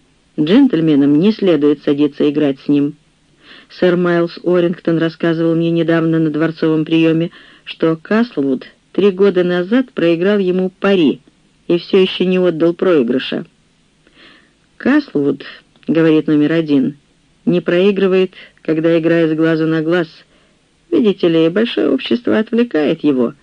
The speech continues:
Вот почему он не садится за общий стол". И остроумный джентльмен,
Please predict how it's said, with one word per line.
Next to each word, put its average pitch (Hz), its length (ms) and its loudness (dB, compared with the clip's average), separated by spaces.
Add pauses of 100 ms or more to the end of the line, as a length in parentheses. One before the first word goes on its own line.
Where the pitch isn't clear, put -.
(340)
Вот - 260 -2
почему 160 340 -2
он 156 140 2
не 160 100 2
садится 160 500 -2
за 165 180 0
общий 147 300 -4
стол". 139 380 -2 (960)
И 151 120 0
остроумный 160 540 0
джентльмен, 247 680 4